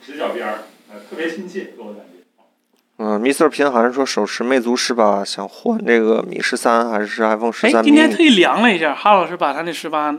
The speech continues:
Speaker 3: 魅族十八拿来量了一下，它小米十三比魅族十八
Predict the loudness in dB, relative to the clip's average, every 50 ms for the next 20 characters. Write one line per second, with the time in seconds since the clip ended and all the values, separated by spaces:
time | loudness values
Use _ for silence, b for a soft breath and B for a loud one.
0 | -8 _ -12 -6 -4 -4 -4 -4 -8 -10 -6 -2 0 0 0 0 -2 -6 -8 -8
1 | -8 -8 -8 -8 -10 -10 -10 -10 -10 -8 -6 -4 -4 -4 -4 -8 -14 -12 -4 2
2 | 4 4 4 4 2 B B B B B B B B B B B 0 2 4 4
3 | 4 2 2 4 4 4 4 4 2 0 0 2 2 0 0 -2 0 2 4 6
4 | 6 4 2 0 b